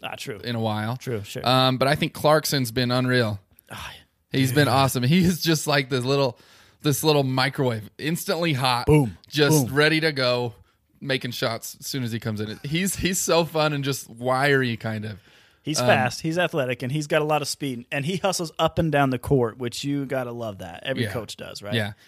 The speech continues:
Speaker 2: He went five for twelve from three-point, which is about forty percent, which is really good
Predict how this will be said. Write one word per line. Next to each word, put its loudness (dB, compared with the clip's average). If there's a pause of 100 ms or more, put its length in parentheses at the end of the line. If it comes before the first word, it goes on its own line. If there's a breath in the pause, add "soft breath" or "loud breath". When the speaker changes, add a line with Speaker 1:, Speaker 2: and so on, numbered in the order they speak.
(160 soft breath)
Speaker 2:
He 0
went 2 (100)
five 0
for -2
twelve 0
from -6
three-point, -8 (680)
which -2
is -2
about 0
forty 0
percent, 0
which -4
is -10
really 0
good 0